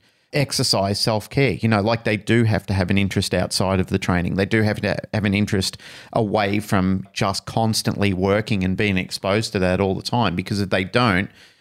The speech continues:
you can see that it changes who they are. Like, they lose their love and their desire for wanting to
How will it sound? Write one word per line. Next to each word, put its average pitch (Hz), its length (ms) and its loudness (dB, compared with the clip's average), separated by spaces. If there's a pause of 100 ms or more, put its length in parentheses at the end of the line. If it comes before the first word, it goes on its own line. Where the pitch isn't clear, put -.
(140)
you 110 120 -2
can 107 160 2
see 127 400 2
that 101 280 0 (240)
it 127 140 -2
changes 110 560 2
who 98 160 2
they 87 200 2
are. - 280 -2 (300)
Like, 107 180 -2
they 104 160 0
lose 113 480 2
their 95 200 0
love 98 440 0
and 92 100 -4
their 87 120 0
desire 98 580 0
for 104 160 -4
wanting 95 380 0
to 92 320 0